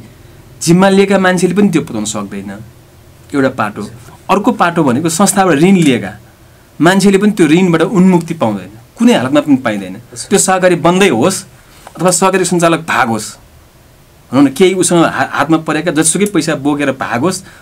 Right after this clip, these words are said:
Speaker 1: तर स-, त्यो सहकारीको ऋणीहरूले त्यो ऋण तिर्नु नपर्ने वातावरण कहिले पनि बन्दैन।
Speaker 2: हजुर।
Speaker 1: उन्मुक्ति पाउँदैन। त्यसकारण यो खालको चाहिँ परिस्थिति कुनै पनि नहुने भएकोले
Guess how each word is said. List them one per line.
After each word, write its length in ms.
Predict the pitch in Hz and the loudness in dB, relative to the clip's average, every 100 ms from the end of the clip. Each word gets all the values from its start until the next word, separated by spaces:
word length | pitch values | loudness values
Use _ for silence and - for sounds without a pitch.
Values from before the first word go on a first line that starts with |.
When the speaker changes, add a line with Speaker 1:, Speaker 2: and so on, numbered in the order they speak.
| - | -10
Speaker 1:
तर 80 | 165 | -6
स-, 160 | - | 0
त्यो 220 | 185 175 208 | 0 0 0
सहकारीको 480 | 196 185 175 175 | 2 2 2 2
ऋणीहरूले 480 | 151 160 175 135 135 | 2 2 2 2 0
त्यो 140 | 160 165 | 0 2
ऋण 200 | 160 160 | 2 2
तिर्नु 360 | 165 156 156 | 0 2 2
नपर्ने 280 | 156 165 160 | 2 2 2
वातावरण 340 | 135 131 143 | 0 0 -2
कहिले 260 | 151 185 180 | 0 2 2
पनि 120 | 180 | 0
बन्दैन। 400 | 156 107 90 90 113 - _ _ _ _ _ - | 0 -2 -6 -14 -18 -20 _ _ _ _ _ -16
Speaker 2:
हजुर। 240 | - 117 - | -14 -16 0
Speaker 1:
उन्मुक्ति 320 | 208 202 208 196 | 4 4 4 0
पाउँदैन। 400 | 165 139 113 113 | 0 0 0 0
त्यसकारण 440 | 101 - 98 101 - - - 160 | 0 0 0 -2 -6 -20 -16 -2
यो 140 | 233 | -2
खालको 380 | 240 185 185 185 | 0 -2 0 0
चाहिँ 320 | 185 185 185 | 2 0 -2
परिस्थिति 360 | 170 165 165 165 | -4 -4 -4 -4
कुनै 220 | 165 170 | 0 0
पनि 140 | 175 | 2
नहुने 300 | 170 147 143 | 0 2 2
भएकोले 540 | 131 98 87 104 135 | 2 -2 -8 -2 -2